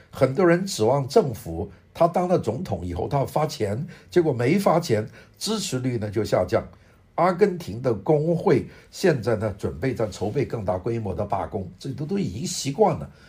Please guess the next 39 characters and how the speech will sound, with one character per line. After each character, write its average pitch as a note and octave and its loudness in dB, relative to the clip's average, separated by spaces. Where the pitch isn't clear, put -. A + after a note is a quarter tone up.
啊， A#2 0
有 A#2+ 4
一 A3+ 2
点 D#3+ 2
不 C#3 -4
顺 B2 -6
心 C#3 -4
就 D3+ 6
罢 G#2+ 2
工， A2+ -2
把 G#2+ 2
全 B2 -2
国 B2+ 2
的 A#2+ 0
民 G2+ -6
生 C#3 2
降 C3+ 4
到 A#2 4
最 A#2 0
低 C3 0
点。 A2+ 0
所 G3+ 4
以 G3+ 2
呢， D#3 6
我 D3+ 6
们 A#2+ -2
说 E3+ 6
米 A2+ 0
莱 A2+ 4
的 F3+ 4
任 E3 2
期 C3+ 0
才 B2+ -2
开 C#3 2
始 C3+ -6
这 G2+ -4
两 C#2+ -4
个 - -4
月， C#3+ 2